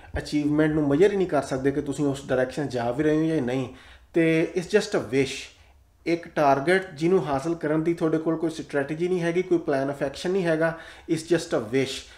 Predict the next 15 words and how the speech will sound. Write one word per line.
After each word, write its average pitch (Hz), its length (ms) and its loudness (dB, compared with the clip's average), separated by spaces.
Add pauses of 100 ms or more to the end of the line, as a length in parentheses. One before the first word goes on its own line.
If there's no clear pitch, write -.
(160)
wish 170 280 4
ਉਹ 190 100 6
ਹੁੰਦੀ 175 260 0
ਹੈ 170 40 4
ਕਿ 170 140 -2
ਹਾਏ 147 600 6 (360)
ਮੇਰੇ 147 140 4
ਕੋਲ 151 180 2
ਆਹ 151 160 8
ਹੋਵੇ, 143 320 4
ਮੇਰੇ 139 180 2
ਕੋਲ 139 160 -2
ਉਹ 143 200 4
ਹੋਵੇ, 127 340 2 (300)
ਲੇਕਿਨ 180 480 4